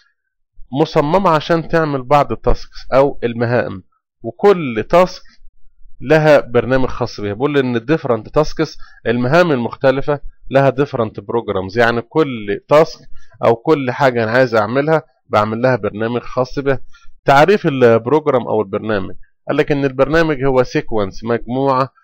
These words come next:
من الأوبريشنز أو العمليات أو الأوامر اللي بيحصل لها اكسكيوتد، بتشتغل مع بعضها.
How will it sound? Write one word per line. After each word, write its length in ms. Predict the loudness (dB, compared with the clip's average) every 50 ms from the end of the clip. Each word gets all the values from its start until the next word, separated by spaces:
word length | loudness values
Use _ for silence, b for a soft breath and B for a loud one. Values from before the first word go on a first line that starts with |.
| _ _ _
من 220 | -4 -2 0 0 0
الأوبريشنز 960 | -2 -2 -4 -4 -2 0 0 0 -2 -2 -2 -4 -4 -4 -6 -8 -10 -10 -10 -14 -6 0 2
أو 120 | 2 4
العمليات 680 | 4 4 2 2 2 0 0 2 4 4 4 2 0 0
أو 240 | 0 2 2 2 2
الأوامر 640 | 0 0 0 2 4 4 4 4 2 -2 -4 -6 -8 _ _ -18 -10 -6
اللي 180 | -6 -2 0 0
بيحصل 380 | 0 0 -2 0 0 -2 0 2
لها 180 | 4 4 4 4
اكسكيوتد، 720 | 0 -4 -6 -8 -10 -10 -8 -6 -6 -4 -2 -2 -4 -4 -6 _
بتشتغل 800 | -12 -10 -10 -8 -10 -2 2 4 4 4 4 2 2 0 -2 -12 _ _ _ _ _ _ _ _
مع 260 | -2 2 4 4 4
بعضها. 520 | 6 6 4 4 4 2 -2 -4 -4 -6